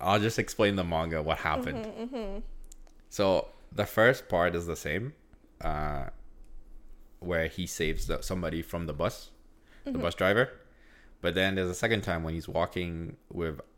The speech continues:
Speaker 1: Irie, and he has the revival again. And they are in a construction zone, and he runs across the construction zone, and a kid falls down the elevator chute. Irie catches him, but she's about to fall, but he catches her.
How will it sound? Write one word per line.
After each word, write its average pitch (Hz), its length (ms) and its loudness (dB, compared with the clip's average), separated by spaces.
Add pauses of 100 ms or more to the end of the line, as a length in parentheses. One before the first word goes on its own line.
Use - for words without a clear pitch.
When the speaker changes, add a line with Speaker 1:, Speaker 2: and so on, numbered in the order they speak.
Speaker 1:
Irie, 82 600 0 (240)
and 80 360 -2
he - 180 -4
has 80 160 -2
the 82 80 -4
revival 78 440 -2
again. - 280 -10 (680)
And 73 400 -6 (100)
they 80 120 2
are 80 60 4
in 80 140 0
a 76 60 -4
construction 78 640 -4
zone, 78 340 -4
and 80 120 -8
he 82 100 -4
runs 85 540 0 (120)
across - 400 -2
the - 60 -6
construction 87 400 -6
zone, 104 320 -2
and 85 160 -2
a - 20 -4
kid 92 320 0
falls 92 340 2
down 90 200 2
the 87 100 2
elevator 87 480 4
chute. 131 300 -2 (460)
Irie 101 320 6
catches 120 420 0
him, 131 280 4 (340)
but 104 120 6
she's 117 200 4
about 101 260 6
to 110 80 4
fall, 107 320 8
but 98 160 2
he 107 160 -2
catches 87 420 2
her. 82 240 -2